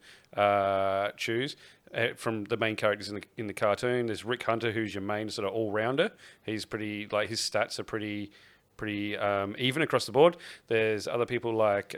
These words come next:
uh, Roy Fokker, who was his, um, mentor, older brother, and he's, like, very maneuverable. Then it goes into a couple other characters, and you can unlock some people who have different, uh, mechs that they fly around in as well.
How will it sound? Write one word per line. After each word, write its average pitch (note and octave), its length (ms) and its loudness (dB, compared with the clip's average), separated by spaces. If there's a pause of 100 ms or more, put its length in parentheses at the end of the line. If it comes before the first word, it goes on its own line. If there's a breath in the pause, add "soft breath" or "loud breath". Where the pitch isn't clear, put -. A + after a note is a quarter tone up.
uh, G#2 180 2
Roy A#2+ 240 4
Fokker, B2 340 2
who A#2 120 2
was G#2+ 140 -2
his, G#2+ 420 -2 (440 soft breath)
um, G2+ 600 -2
mentor, C#3+ 520 -4 (560)
older A2 140 -2
brother, B2+ 220 2
and A2 140 -2
he's, A2 360 -4
like, G2+ 180 0
very G#2+ 220 0
maneuverable. A#2+ 760 2 (240 loud breath)
Then G3 100 -4
it D#3 60 -2
goes C#3+ 180 4
into A#2+ 140 -2
a A#2 40 -2
couple A#2+ 240 2
other A2 120 2
characters, A2+ 340 2
and A2+ 100 -4
you A#2+ 80 -4
can A#2 80 -4
unlock A2 300 2
some G#2+ 140 -6
people A2 420 -2
who A2 140 0
have G2 180 -2
different, G#2+ 460 -6 (380 soft breath)
uh, G2 280 4
mechs A2+ 300 2
that - 80 -12
they C3 80 2
fly C3 200 2
around C#3 200 6
in C3 80 0
as A#2 100 0
well. D#3 240 8